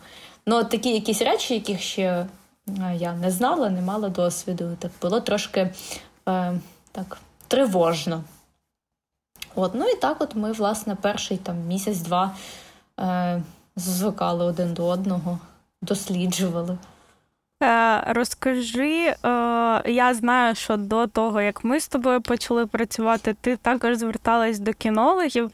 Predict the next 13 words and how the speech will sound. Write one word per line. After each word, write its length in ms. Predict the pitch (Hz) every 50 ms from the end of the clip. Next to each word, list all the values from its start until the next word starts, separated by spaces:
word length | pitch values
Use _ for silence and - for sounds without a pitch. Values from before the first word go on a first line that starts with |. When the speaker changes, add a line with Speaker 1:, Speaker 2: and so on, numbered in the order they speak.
| _ _ _ _ _ _ _
Speaker 2:
Розкажи, 580 | - 233 233 - - - 247 220 233 277 285 254
що 360 | - - - - 247 233 247
тебе 320 | - - 233 202 214 208 196
до 140 | 196 220
них, 400 | 220 220 214 208 214 208 - -
е, 280 | 214 208 202 202 190 - 208 _
привело, 640 | - 226 220 214 208 220 220 220 247 302 330 311 285
і 160 | - - 220
що 200 | - - - 226
там 260 | - - 214 214 208
були 360 | 196 214 214 208 208 214 214
за, 760 | 208 202 202 196 202 202 202 202 202 202 196 - - 208 202 202 196 196 202
е, 340 | 196 220 226 226 107 214